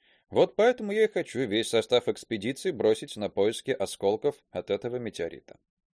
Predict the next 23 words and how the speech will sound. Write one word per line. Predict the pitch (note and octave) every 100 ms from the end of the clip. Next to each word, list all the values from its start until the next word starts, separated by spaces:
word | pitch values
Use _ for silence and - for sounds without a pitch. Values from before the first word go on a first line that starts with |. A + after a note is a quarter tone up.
| _
Ведь | G2 G#2+
даже | F2+ G2+ G2
у | F#2
такой | A2 - D3
глыбы | G2+ G#2 G#2 G2
уралия | A#2 G#2 G2 G#2+ C3+
при | -
столкновении | G#2 G#2+ G2+ - G#2 A2 A#2
на | G#2 G2+
космической | G#2+ - A2+ - - A2+
скорости | - A#2+ A2+ G#2 G#2
с | -
нашим | G#2+ G2+ G2+
спутником | - - G#2 C3+ C3+ E3 - _ _ _ -
должны | A#2+ C3 G#2 D3+
были | G#3+ G3+ D3+
отделиться | A2+ B2+ C3+ G2+ G2+
части, | - C3+ E3 E3
выступающие | A#2+ G2+ A2 - G#2+ B2 - A#2+
за | A2
пределы | - B2 G2 G#2+ A2
идеального | G2+ A2 G#2 A2 B2+
шара. | - C3+ E2